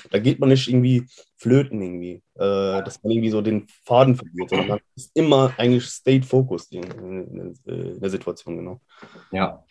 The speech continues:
Speaker 2: das heißt, du wirst auch immer hier an die Hand genommen. Das ist nicht so, wie man das vielleicht bei anderen kennt. Du bekommst quasi einfach nur Videos oder so freigeschaltet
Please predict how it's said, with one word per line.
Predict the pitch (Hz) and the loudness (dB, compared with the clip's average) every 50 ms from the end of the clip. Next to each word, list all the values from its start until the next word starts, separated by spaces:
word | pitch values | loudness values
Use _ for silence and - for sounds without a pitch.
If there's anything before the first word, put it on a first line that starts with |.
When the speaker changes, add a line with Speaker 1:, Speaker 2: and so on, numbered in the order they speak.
| _ _ _ | _ _ _
Speaker 2:
das | 113 101 - | -6 -2 2
heißt, | 117 117 113 117 113 | 2 2 2 0 0
du | 107 | 0
wirst | 117 120 117 113 | 0 0 2 2
auch | 107 110 | 0 2
immer | 113 110 110 | 2 0 2
hier | 110 110 107 | 2 2 2
an | 107 107 | 2 2
die | 104 107 | 2 2
Hand | 117 135 131 - | 2 0 0 0
genommen. | 123 117 117 117 117 117 113 | 2 2 4 4 4 2 2
Das | 110 107 104 - - - - | 0 0 -2 -4 -8 -10 -10
ist | 101 107 - - 131 | -8 -8 -2 2 2
nicht | 135 131 135 | 2 2 2
so, | - 120 113 | 2 0 0
wie | 113 113 | 2 2
man | 113 113 110 110 | 2 2 2 2
das | 113 113 - - | 2 0 0 -2
vielleicht | - 110 110 113 - - | -2 -2 0 0 0 0
bei | 110 98 | 0 2
anderen | 127 131 127 120 120 117 117 | 4 4 2 2 2 0 0
kennt. | 120 117 120 123 117 - | 2 2 2 2 2 0
Du | 113 | -4
bekommst | 104 110 - 113 117 117 117 - | -6 -4 -2 0 0 -2 0 0
quasi | 120 110 107 104 110 | 2 2 2 2 2
einfach | 110 113 113 110 | 0 0 0 -2
nur | 107 101 | -2 0
Videos | 120 139 127 139 131 127 123 135 | 2 2 4 6 6 6 4 4
oder | 127 127 123 | 4 2 4
so | 127 131 127 | 4 2 0
freigeschaltet | - - 120 120 123 123 127 - - 127 123 123 123 131 123 123 | 0 2 2 2 2 2 0 -2 0 0 2 2 0 -2 -4 -4